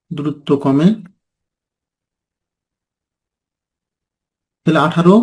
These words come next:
মাইনাস ষোলো, আঠারো মাইনাস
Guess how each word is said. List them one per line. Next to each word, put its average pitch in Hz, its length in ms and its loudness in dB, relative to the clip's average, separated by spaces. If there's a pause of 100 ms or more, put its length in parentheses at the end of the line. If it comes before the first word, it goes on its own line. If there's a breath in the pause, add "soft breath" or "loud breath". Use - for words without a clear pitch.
(120)
মাইনাস 156 380 0
ষোলো, 127 220 -2 (2500)
আঠারো 170 340 -8 (120)
মাইনাস 147 340 -6